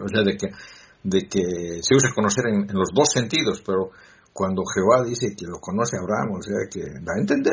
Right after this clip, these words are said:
¿verdad?, que Jehová se escapaba por las noches para ir a tener sexo con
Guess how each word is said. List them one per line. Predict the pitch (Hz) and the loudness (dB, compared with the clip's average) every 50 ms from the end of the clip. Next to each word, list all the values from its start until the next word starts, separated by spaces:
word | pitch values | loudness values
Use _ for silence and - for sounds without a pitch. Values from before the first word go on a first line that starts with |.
| 349 349 330 | 2 2 2
¿verdad?, | 277 226 226 220 202 | 2 0 0 -2 -2
que | 139 101 | -4 -4
Jehová | - - 98 95 101 131 - | -2 2 4 4 6 4 4
se | - - | 2 -2
escapaba | - - - 98 95 - - - - - - | -4 -4 -2 -4 -2 0 0 0 0 0 0
por | 104 101 | 0 -2
las | 98 90 - | -2 -2 0
noches | - 110 110 110 - 98 98 - | 0 0 0 0 -4 -10 -10 -10
para | - 80 82 90 | -10 -8 -8 -8
ir | 87 - | -8 -8
a | 78 78 - - _ _ - _ _ _ _ - - _ - - | -8 -10 -12 -14 _ _ -20 _ _ _ _ -20 -20 _ -4 2
tener | - 101 101 98 95 | 4 6 6 6 6
sexo | - - 98 - - 98 - | 4 0 -2 -2 -4 -6 -6
con | - 82 76 76 | -6 -10 -12 -12